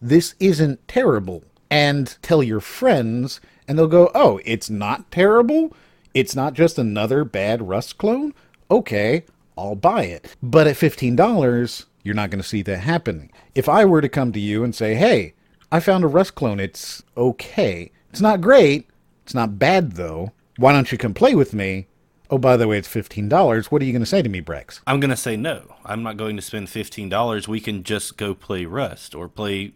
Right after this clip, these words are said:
Speaker 2: one of these other survival games we already have," right?
Speaker 1: Exactly. So that's my problem. I think that it's an all right game. It's not bad. It's just not great.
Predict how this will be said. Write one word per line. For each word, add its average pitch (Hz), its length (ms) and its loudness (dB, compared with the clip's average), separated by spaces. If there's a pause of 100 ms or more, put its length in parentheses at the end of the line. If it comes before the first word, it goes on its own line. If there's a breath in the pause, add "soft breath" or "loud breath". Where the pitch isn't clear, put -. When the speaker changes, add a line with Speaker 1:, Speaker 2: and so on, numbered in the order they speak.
Speaker 2:
one 104 220 -10
of 98 100 -8
these 101 200 -8
other 98 380 -6 (320)
survival 98 480 -4
games 98 240 -8
we 113 120 -8
already 120 420 0
have," 113 340 -2
right? 95 240 -8 (180)
Speaker 1:
Exactly. 110 840 -2 (260 soft breath)
So 143 480 2
that's 151 400 2
my 175 180 2
problem. 151 600 -2
I 123 120 -6
think 135 220 -4
that 131 140 0
it's 120 160 -6
an 110 180 -6
all 165 160 4
right 151 220 2
game. 135 260 -2
It's - 240 -8
not 127 440 -6
bad. 110 520 -4
It's 117 300 -8
just - 240 -12
not 85 300 -10
great. 123 440 -4